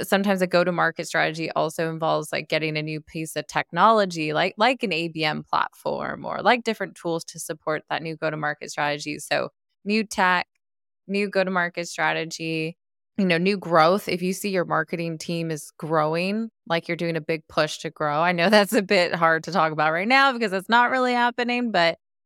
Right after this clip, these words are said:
if your team is growing, it's ha-, still happening places, and your sales team is growing, those are events where you do need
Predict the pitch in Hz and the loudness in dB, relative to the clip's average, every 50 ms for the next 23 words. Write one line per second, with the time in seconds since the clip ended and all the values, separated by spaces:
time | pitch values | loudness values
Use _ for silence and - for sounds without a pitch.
0 | _ - - 190 185 180 180 - 220 208 - 180 185 185 180 - 180 175 170 170 | _ -6 -4 -2 0 0 0 0 0 0 0 0 -2 -2 -4 -2 0 2 2 2
1 | 170 180 185 185 190 196 208 214 - - 214 - 277 277 233 - - - 247 226 | 2 0 0 -2 -2 -2 -4 -6 -6 -8 -8 -4 -4 -4 -2 -2 0 2 2 2
2 | 196 170 - - 185 180 185 180 180 165 160 156 - - - 160 170 165 170 - | 2 0 0 -2 -4 -6 -4 -4 -4 -4 -4 -6 -6 -6 -4 -2 -2 -2 -2 -4
3 | 170 170 160 160 - - 160 156 170 170 - - 190 185 190 185 190 - 202 190 | -4 -4 -4 -4 -2 0 0 0 0 -2 -4 -4 -4 -2 -2 -4 -4 -2 0 2
4 | 190 196 202 202 208 214 196 - 170 170 170 175 180 170 170 160 170 156 156 156 | 2 2 2 0 -2 -4 -2 -2 0 0 0 0 0 0 0 0 -2 -4 -6 -6
5 | - - 165 165 165 170 175 180 240 262 269 269 247 - _ _ _ _ _ _ | -6 -4 -4 -4 -2 -4 -4 -2 0 0 0 0 -4 -6 _ _ _ _ _ _
6 | - 175 180 175 170 170 170 170 | -6 -4 -2 -2 -2 -2 -4 -4